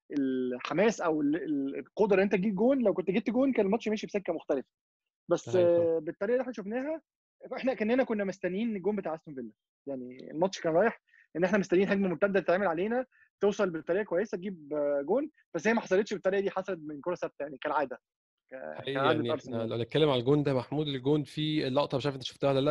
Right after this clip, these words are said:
Speaker 2: لقطة أوباميانج وهو كان بيهزر مع تايرون مينجز وجري منه على القريبة، لمس الكرة بدماغه وقعت لتريزيجيه، تريزيجيه بصراحة شوطة مم-، يعني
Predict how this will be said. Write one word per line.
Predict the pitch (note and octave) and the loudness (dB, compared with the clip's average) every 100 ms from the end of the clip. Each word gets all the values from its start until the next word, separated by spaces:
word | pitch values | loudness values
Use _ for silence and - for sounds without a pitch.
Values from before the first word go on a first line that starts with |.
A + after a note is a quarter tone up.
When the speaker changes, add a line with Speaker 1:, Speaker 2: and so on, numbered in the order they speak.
| C#3+ | 2
Speaker 2:
لقطة | C3 C3+ | -2 -2
أوباميانج | B2+ A#2+ C3+ C#3+ | -2 0 0 0
وهو | B2+ A#2 C3+ C3+ A#2+ | 0 2 4 4 2
كان | B2 A#2 | -2 -2
بيهزر | A#2+ A2+ C#3 A#2+ C3+ | -2 0 0 2 2
مع | B2 A#2 A2 - - - _ _ _ | 2 -2 -4 -10 -20 -20 _ _ _
تايرون | C3 C#3 C3+ | 2 4 4
مينجز | C3 D#3 E3 B2 | 2 2 0 -2
وجري | B2 A#2+ A#2+ D#3 D3+ | -4 -4 0 2 4
منه | D#3 D#3 | 4 2
على | C3+ | 0
القريبة، | B2 B2 C3 D#3+ D3+ D3+ | 2 2 2 2 2 2
لمس | D3+ D3 A#2+ | 0 -2 -4
الكرة | - C#3+ | -2 -2
بدماغه | B2 A#2+ C#3 C3+ | -2 -4 -2 -2
وقعت | C#3 C3+ B2+ | -2 -2 -6
لتريزيجيه، | - A2 A2 C3+ | -14 -16 -8 -6
تريزيجيه | A#2 A2+ A2+ C3 B2+ A#2+ | -6 -8 -6 -4 -4 -6
بصراحة | A#2+ C#3+ C3+ | -8 -8 -6
شوطة | C#3 C3 | -8 -6
مم-، | A2+ A2+ | -6 -8
يعني | A2 G#2+ A2 G#2+ | -8 -8 -8 -10